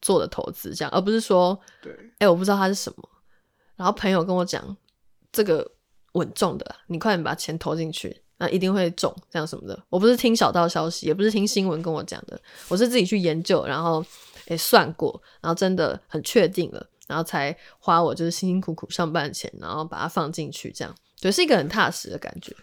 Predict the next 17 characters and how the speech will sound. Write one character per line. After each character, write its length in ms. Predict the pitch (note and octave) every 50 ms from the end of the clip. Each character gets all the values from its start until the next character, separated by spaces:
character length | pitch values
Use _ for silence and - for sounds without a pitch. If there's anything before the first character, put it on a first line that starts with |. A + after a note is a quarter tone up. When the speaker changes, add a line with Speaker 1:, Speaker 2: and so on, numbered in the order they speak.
| _ _ _
Speaker 2:
而 100 | - F3+
且 180 | F3+ A#3+ G#3 E3+
其 160 | D3+ D3 C#3 C3
实 340 | C3 C#3 B2+ B2+ B2 B2
Henry 360 | C#3 C#3+ D3 D3 D3 C#3+ C3+ B2
呢， 180 | A#2 A2+ A2 A2
就 120 | B2 C3
是 200 | C3+ - D3+ C#3
会 340 | C#3+ - F#3+ E3+ D#3 - - - -
一 100 | G#3 F3
直 200 | D#3 - C3+ B2+
提 240 | - - - A#2 A2+
倡， 320 | - D#3+ C#3+ B2+ A2+ - _ _ _ _ _ _ _ _ _ -
就 140 | - D3+
是 160 | D3 D#3+ D3+ D3
比 100 | B2 B2+
较 180 | D3+ E3+ F#3